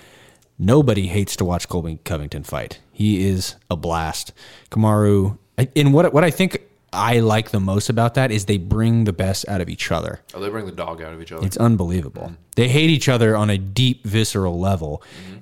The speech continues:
Speaker 1: And sometimes when you get that in fights, I feel like it almost ruins the fight because they're both, like, so scared to make mistakes. That was not the case the first time around.
Speaker 2: No, no, dude. Like, that was,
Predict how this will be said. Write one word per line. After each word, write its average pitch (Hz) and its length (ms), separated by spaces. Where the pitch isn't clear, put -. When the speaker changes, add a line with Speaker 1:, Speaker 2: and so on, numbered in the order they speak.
Speaker 1:
And 107 280
sometimes 220 520
when 127 100
you 107 80
get 110 140
that 101 160
in 95 40
fights, 98 220
I 98 100
feel 131 220
like 117 160
it 104 160
almost 101 400
ruins 101 560
the 92 80
fight 104 320
because 110 220
they're 98 100
both, 104 340
like, 98 120
so 110 240
scared 98 520
to - 80
make 95 240
mistakes. 85 800
That 117 280
was 160 120
not 170 180
the 127 60
case 123 260
the 87 120
first - 260
time 71 160
around. 71 260
Speaker 2:
No, - 240
no, 87 160
dude. - 240
Like, 82 180
that 82 220
was, 80 260